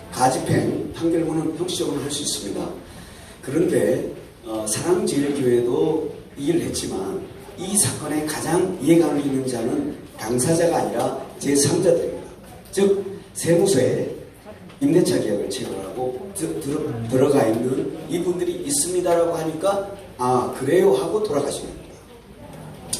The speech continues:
그래서 유월 십이일 날 오지 못한 것입니다. 그러면 왜 월요일 날 기습적으로 저희들이 왔느냐? 제가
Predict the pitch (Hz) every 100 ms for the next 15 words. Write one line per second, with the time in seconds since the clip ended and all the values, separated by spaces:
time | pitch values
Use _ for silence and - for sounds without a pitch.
0 | - - - - - 135 165 170 175 196
1 | 208 - - 139 143 151 - - 107 120
2 | 120 131 - - - - 101 - - -
3 | - - - - - - - - - -
4 | - - 208 233 214 180 139 - 131 180
5 | 208 - - 135 185 202 - - - -
6 | - - 208 - 214 - - - - -
7 | 92 101 95 101 101 80 - - - -
8 | - - 151 165 175 175 175